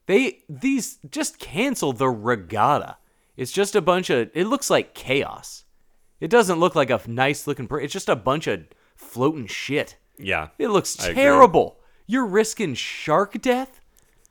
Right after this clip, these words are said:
Speaker 1: to put on the regatta? Oh my
Speaker 2: So you guys
Speaker 1: gosh.
Speaker 2: can have a windsurfing competition?
Speaker 1: The windsurfing
Speaker 2: Which
Speaker 1: competition is great.
Speaker 2: which
Speaker 1: Wow.
Speaker 2: that was also, the, the, the scene where they, yeah, they finally have
Speaker 1: A
Speaker 2: just
Speaker 1: bully and,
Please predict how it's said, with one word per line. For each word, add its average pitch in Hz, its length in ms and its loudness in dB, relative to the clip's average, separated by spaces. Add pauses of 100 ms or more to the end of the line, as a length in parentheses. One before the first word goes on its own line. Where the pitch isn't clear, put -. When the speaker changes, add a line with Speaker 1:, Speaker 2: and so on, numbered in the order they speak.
(340)
Speaker 1:
to 190 100 -2
put 202 180 4
on 202 220 8
the 202 80 4
regatta? 135 920 2 (760)
Oh 139 220 4
my 90 160 -6
Speaker 2:
So 117 60 -4
you 123 100 2
guys 135 160 6
Speaker 1:
gosh. - 60 2
Speaker 2:
can 127 100 -2
have 110 140 0
a 92 200 0
windsurfing 110 800 -4
competition? 120 840 -6 (240)
Speaker 1:
The 101 140 -4
windsurfing 101 640 -2
Speaker 2:
Which 107 240 6
Speaker 1:
competition 98 520 -2
is 78 120 -16
great. 87 640 -16
Speaker 2:
which 90 220 -2
Speaker 1:
Wow. 90 340 -2
Speaker 2:
that 143 140 8
was 135 160 4
also, 127 380 2
the, 139 200 2
the, 131 220 0
the 117 160 -4
scene 180 320 0
where 127 120 2
they, 113 180 2
yeah, 101 260 0
they 98 160 -4
finally 131 420 -2
have 113 160 -2
Speaker 1:
A 127 60 2
Speaker 2:
just 110 180 -6
Speaker 1:
bully 165 480 8
and, 143 160 0